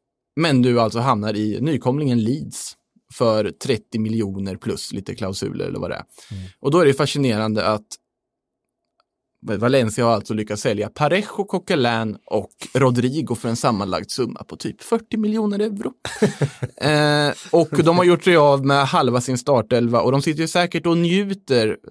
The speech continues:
Speaker 1: Anil Murti och, eh, Lim och gänget, över vad Barcelona gör det de gör, för då kan ju de fortsätta att missköta sin klubb i skymundan.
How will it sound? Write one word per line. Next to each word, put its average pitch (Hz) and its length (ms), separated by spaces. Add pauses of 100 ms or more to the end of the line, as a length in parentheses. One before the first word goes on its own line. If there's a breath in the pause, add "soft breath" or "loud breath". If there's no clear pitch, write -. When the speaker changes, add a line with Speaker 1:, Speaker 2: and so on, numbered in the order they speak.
(100)
Speaker 1:
Anil 123 360
Murti 120 460
och, 110 360
eh, 113 120
Lim 120 340
och 123 120
gänget, 110 440
över 139 80
vad 131 140
Barcelona 156 600
gör 143 220
det 113 100
de 117 160
gör, 101 140
för 113 100
då 131 80
kan 175 120
ju 165 60
de 151 260
fortsätta 147 320
att 120 60
missköta 127 460
sin 180 260
klubb 107 240
i 120 40
skymundan. 147 640